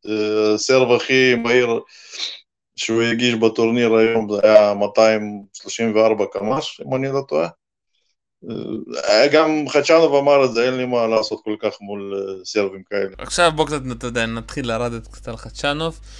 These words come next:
Speaker 2: קודם כל, יצא לנו לשאול כמה שאלות, אה, חדשנוב, כל פעם שהתחלנו ל-, לדבר איתו קצת, אתה יודע, אה, איך המחשבה שלו, קצת דברים, אתה יודע, איך הוא מתכונן למשחקים וזה.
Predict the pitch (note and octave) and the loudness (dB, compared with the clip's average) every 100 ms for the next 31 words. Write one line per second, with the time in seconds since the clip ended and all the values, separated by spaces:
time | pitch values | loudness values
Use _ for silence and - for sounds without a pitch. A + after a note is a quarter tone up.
0 | - - - D3+ D3+ C#3+ C3+ B2 A#2 A#2 | -20 -20 -6 -4 -4 -4 -2 0 -2 -2
1 | C#3 C3+ B2 - A#2+ C3 B2+ A#2+ A2+ G#2+ | -2 -2 -4 -4 -6 -4 -4 -4 -6 -4
2 | B2 B2+ A#2+ - B2 A#2+ A#2+ A#2 A#2 A#2+ | -6 -8 -10 -8 -4 -2 -2 -4 -6 -8
3 | A#2+ B2+ - C3+ D3 D#3+ - B2+ C#3+ C3 | -10 -12 -4 -4 -2 -4 -4 -10 -8 -10
4 | - - C3+ C3+ B2 A#2+ A#2 A#2+ A2 G#2+ | -12 -12 -8 -6 -6 -8 -10 -8 -6 -4
5 | A2 C3 C3+ C3 - - - B2 B2 A#2 | 0 0 0 -6 -8 -10 -8 -8 -4 -4
6 | - - - - - - B2 A#2 - - | -4 -18 -20 -20 -20 -6 -4 -2 -6 -12
7 | - - - - D#3+ D3 - A#2+ C#3 C3+ | -14 -10 -8 -4 -4 -6 -4 -2 -2 -4
8 | - B2+ B2+ B2 - - C3+ B2+ B2 B2 | -8 -6 -6 -6 -6 -8 -8 -6 -4 -2
9 | C3+ C3+ C3 B2+ B2+ A#2+ C3 - C3+ C3 | -2 -4 -8 -8 -6 -4 -6 -8 -8 -8
10 | - - B2 C3 C3 B2+ - A#2+ C#3 B2+ | -10 -10 -6 -6 -6 -8 -10 -8 -8 -8
11 | A#2 B2 C#3+ D3+ | -8 -4 -2 -2